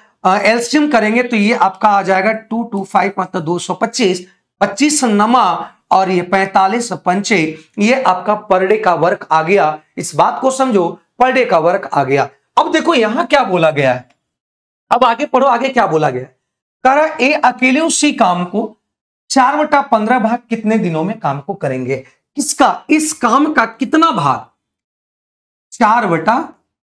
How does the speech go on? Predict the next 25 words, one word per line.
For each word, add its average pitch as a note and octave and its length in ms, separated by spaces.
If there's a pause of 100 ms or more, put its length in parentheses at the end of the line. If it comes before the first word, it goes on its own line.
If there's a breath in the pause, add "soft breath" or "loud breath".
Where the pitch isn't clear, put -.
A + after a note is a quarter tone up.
(300)
पन्द्रह D#3+ 380
भाग, A2+ 260
तो - 440
चार F3 340
बटा E3+ 240
पन्द्रह D3+ 380
भाग, D3 220
तो - 500
पन्द्रह F#3 300
पन्द्रह F3 360
ही F3+ 220
दो D#3 220
सौ C4 220 (540)
पच्चीस, A3 640 (260)
अब F3 180
पन्द्रह F3+ 240
चौका D#3 340
साठ, F3 400
मतलब D3 360
ये D3+ 180
इतना D#3 520 (220)
चार G3+ 260
बटा F3+ 240
पन्द्रह D3+ 360
भाग C#3+ 240